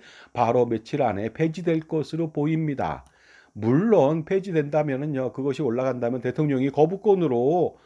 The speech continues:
어떻습니까? 폐지하지 않고 시행할 수도 있겠지만 이것은 말도 안 되는 소리가 되겠습니다. 물론 제가 볼 때 이런 생각을 좀 가집니다. 저는 뭐 역사를 공부도 하고 있습니다마는요.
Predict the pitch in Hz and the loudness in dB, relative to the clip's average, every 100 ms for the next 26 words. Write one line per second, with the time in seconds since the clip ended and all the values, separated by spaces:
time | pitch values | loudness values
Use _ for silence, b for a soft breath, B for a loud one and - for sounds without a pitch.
0 | b 123 123 160 - 123 110 131 110 180 | b -8 -4 -4 -4 -8 -6 -6 -4 -4
1 | 185 185 165 151 120 - 135 - 254 233 | -4 -2 -2 -2 -4 -6 -6 -2 0 0
2 | 165 135 170 170 160 - 123 151 117 120 | -2 -4 -4 -2 -6 -2 -2 -2 0 0
3 | 110 113 139 95 95 110 107 104 104 117 | 0 -2 -4 -4 -4 -4 -4 -6 -6 -8
4 | 107 101 95 92 - 92 82 71 - 131 | -6 -4 -4 -8 -8 -10 -6 -8 -6 2
5 | 165 160 90 B B B B - 202 214 | 4 4 2 B B B B -2 0 2
6 | 185 220 180 175 208 185 190 175 175 196 | 0 -2 -2 -2 -4 -6 -6 -6 -6 -10
7 | 120 120 175 143 110 - 139 170 156 131 | -10 -8 -6 -6 -6 -6 -6 -6 -4 -2
8 | 107 - 165 165 160 127 143 156 156 170 | -4 -4 -4 -4 -4 -6 -4 -2 -2 -2
9 | 170 131 - 170 156 120 101 117 151 120 | -2 -4 -4 -2 0 0 -2 -2 -2 -2
10 | 131 90 | -2 -6